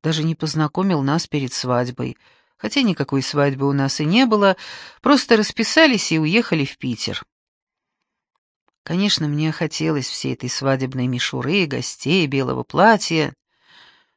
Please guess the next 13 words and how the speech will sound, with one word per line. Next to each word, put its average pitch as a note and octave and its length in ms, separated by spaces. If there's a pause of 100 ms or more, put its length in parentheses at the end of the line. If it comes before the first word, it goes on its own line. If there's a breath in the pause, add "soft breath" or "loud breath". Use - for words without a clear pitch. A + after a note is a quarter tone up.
но B3 140
Дима C4+ 300
сказал, G3 420
что - 180
это C3+ 200
всё B2 220
пошлость, - 880
денег F#3+ 380
на B2+ 160
это B2 140
у B2+ 60
нас B2 300
нет — A#3 360